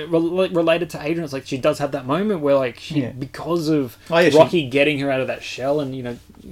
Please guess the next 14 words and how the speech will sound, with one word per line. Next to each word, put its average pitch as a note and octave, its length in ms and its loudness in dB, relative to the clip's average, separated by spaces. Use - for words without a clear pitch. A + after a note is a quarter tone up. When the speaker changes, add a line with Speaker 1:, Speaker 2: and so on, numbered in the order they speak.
Speaker 1:
being C3+ 220 -4
able A#2 220 -4
to A#2 100 -4
get A#2+ 160 -8
that B2 120 -12
confidence B2 360 -8
to A2+ 80 -16
stand A#2 240 -10
up D3 100 -10
for - 80 -8
herself, A#2 300 -2
Speaker 2:
Mm. - 60 -18
Speaker 1:
like, B2+ 140 -6
she's, B2+ 480 -4